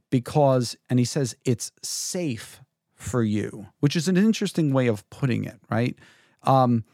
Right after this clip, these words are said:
it, another, the other glosses for that word safe there might be, it makes you solid, it makes you stable, it makes you firm. Your joy does. And why is that?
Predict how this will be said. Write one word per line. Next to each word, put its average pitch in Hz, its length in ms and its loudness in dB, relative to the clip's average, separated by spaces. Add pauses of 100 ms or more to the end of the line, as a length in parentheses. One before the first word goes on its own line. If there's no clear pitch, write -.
(240)
it, 143 180 0
another, 151 640 2
the 135 440 -2
other 143 400 2 (240)
glosses 127 500 2
for - 160 -8
that 120 160 0
word 123 260 0
safe 123 440 -4
there 123 240 2
might 117 260 -2
be, 110 220 -2 (280)
it 127 140 -2
makes 127 340 2
you 123 140 -2
solid, 110 640 -4
it 110 60 -2
makes 127 280 2
you 123 140 -2
stable, 113 600 -2
it - 60 -8
makes 123 280 -2
you 120 120 0
firm. 113 460 0 (280)
Your 147 240 4
joy 170 600 0
does. - 520 -8 (440)
And 139 200 6
why 170 220 4
is 185 300 0
that? 180 300 -2